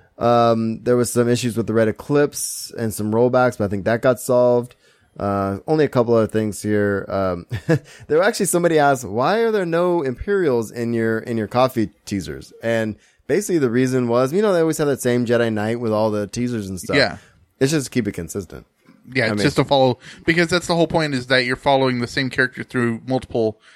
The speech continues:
Speaker 2: chapters of a story. So if they keep changing the protagonist in the story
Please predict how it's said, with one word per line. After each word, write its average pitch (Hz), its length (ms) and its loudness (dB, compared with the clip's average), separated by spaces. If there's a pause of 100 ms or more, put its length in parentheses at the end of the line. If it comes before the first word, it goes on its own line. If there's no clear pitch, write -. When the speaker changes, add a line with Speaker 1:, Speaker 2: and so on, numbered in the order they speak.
(120)
Speaker 2:
chapters 131 400 0
of 113 60 -4
a 113 80 -2
story. 135 300 2
So 135 140 -2
if 117 60 0
they 120 140 0
keep 123 220 -8
changing 120 380 0
the 107 80 -2
protagonist 117 680 0
in 123 280 -2
the 113 200 -2
story 139 440 2